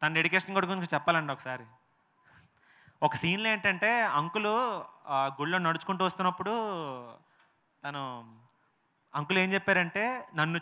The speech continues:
చూసి, ఆ, అందులో ఒక నేను అక్కడ ఆ సీన్లో ఉంటానన్నమాట, నన్ను చూసి "ప్రసాద్ గారు" అని చెప్పి అంకుల్ రమ్మన్నారు, నడుచుకుంటూ రమ్మన్నారు. అదేం చెప్పారంటే అంకుల్ "ప్రసాద్ గారు మీరు రండి" అన్నారు. సరే ఈ అమ్మాయి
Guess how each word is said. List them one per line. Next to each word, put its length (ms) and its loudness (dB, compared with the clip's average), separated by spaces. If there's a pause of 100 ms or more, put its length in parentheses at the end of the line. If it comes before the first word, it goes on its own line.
చూసి, 360 -8 (100)
ఆ, 200 -2
అందులో 200 -2
ఒక 80 -6
నేను 140 -2
అక్కడ 160 -2
ఆ 100 4
సీన్లో 300 -2
ఉంటానన్నమాట, 500 -6
నన్ను 320 -2
చూసి 260 -12 (400)
"ప్రసాద్ 380 0
గారు" 120 6
అని 140 4
చెప్పి 200 -4
అంకుల్ 300 -2 (140)
రమ్మన్నారు, 420 2
నడుచుకుంటూ 340 -2
రమ్మన్నారు. 380 -4 (500)
అదేం 280 2
చెప్పారంటే 380 2
అంకుల్ 240 -2
"ప్రసాద్ 300 4
గారు 200 4
మీరు 200 2
రండి" 280 0
అన్నారు. 220 -10 (480)
సరే 160 0
ఈ 80 -4
అమ్మాయి 320 0